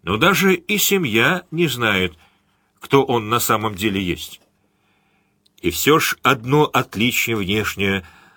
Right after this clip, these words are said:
от всех людей в нем есть. Если внимательно понаблюдать за ним, увидеть можно, что весь день проводит он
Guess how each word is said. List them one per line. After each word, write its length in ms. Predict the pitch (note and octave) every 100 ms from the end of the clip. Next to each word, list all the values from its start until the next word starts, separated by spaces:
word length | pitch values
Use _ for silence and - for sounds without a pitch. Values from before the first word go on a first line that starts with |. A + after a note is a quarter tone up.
| _ -
от 160 | F2+
всех 260 | - G2 -
людей 280 | G2 F#2+ F2+
в 40 |
нем 140 | F#2
есть. 460 | F2 F2+ E2 - - _ _ _ _ _ _ _ _ _ _ _ -
Если 380 | F#2 A2 G#2+
внимательно 800 | A#2 C3 D3 D3 - B2+ C3 A#2 - _ _ -
понаблюдать 640 | F#2 G#2 G#2+ C3 F#3 F3+
за 140 | F#2
ним, 220 | D2 C#2 - _ _ _ _ _ - _ _ -
увидеть 460 | E2+ E3+ G#3 F#3+
можно, 500 | D#3 F#3+ D3 E3 D#3 -
что 260 | - D3+
весь 280 | E3 F3 A#2+
день 300 | F2+ D#3+ F3
проводит 560 | - C#3 C3+ D3 C3+ -
он 220 | C3+